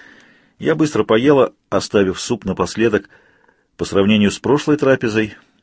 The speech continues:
мой желудок радостно встрепенулся, куда охотнее принимал пищу и почти не ворчал. Основные потребности были удовлетворены, и тело вспомнило об остальных. Я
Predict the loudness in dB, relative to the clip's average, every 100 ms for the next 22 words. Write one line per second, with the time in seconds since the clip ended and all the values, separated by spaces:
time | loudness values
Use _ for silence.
0 | _ _ _ -2 0 2 2 0 0 0
1 | 0 -2 -8 -12 -4 -4 -2 -2 -2 -4
2 | -4 -6 -12 -20 _ -6 -2 0 0 -4
3 | -4 -2 0 0 0 -4 -6 -6 -4 -4
4 | -4 -4 -2 -4 -6 -8 -10 _ _ _
5 | _ -20 -20 -20 -20 _ _ _ _ _
6 | _ -4 2 2 4 4 2 2 2 2
7 | 0 0 2 2 2 2 2 0 2 0
8 | -2 -4 0 0 0 -2 0 2 4 4
9 | 2 0 0 2 2 -2 -4 -14 -20 _
10 | _ _ _ _ -12 -2 2 2 2